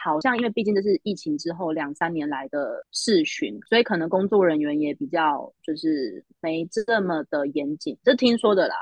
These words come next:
因为毕竟各个国家应该都还是有写说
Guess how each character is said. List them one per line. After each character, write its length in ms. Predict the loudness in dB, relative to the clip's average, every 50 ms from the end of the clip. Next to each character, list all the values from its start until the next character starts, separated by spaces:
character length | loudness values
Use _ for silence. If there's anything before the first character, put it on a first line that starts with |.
| -4 2
因 120 | 4 4
为 140 | 4 4 0 -2 _ _ _ _
毕 120 | 4 4 6
竟 160 | 6 6 4
各 140 | 6 6 6
个 80 | 6 6
国 160 | 4 2 2
家 280 | 4 4 4 2 2 0
应 100 | -2 -6 -2
该 180 | -2 -2 -2 -2
都 180 | -2 -4 -4
还 220 | -4 -6 -10 -12 -12
是 200 | -12 _ -6 -4
有 180 | -2 -2 -2 -4
写 260 | -6 -6 -6 -6 -6 -6
说 500 | -8 -8 -6 -6 -4 -4 -6 -6 -6